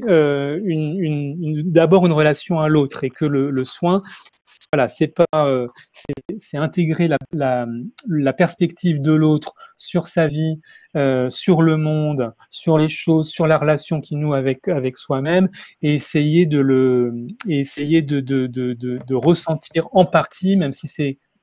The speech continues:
sans doute impossible, d'essayer de ressentir en partie la façon dont il perçoit et conçoit le, le monde. Donc, euh, évidemment,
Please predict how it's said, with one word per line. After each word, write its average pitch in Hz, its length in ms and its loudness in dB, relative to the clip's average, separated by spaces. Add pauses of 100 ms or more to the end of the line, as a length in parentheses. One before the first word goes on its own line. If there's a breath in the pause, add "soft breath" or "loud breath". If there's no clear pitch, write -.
(100)
sans 143 200 -6
doute 139 180 -6
impossible, 156 680 -2 (320 loud breath)
d'essayer 165 500 4
de 147 80 0
ressentir 147 560 -2
en 131 80 -4
partie 147 320 -4
la 139 220 -6
façon 151 260 -8
dont 143 140 -8
il 143 240 -8
perçoit 160 520 -2 (380 loud breath)
et 151 80 -2
conçoit 156 540 -2
le, 143 280 0
le 143 160 0
monde. 120 280 -6
Donc, 143 280 -6
euh, 139 120 0
évidemment, 147 680 -2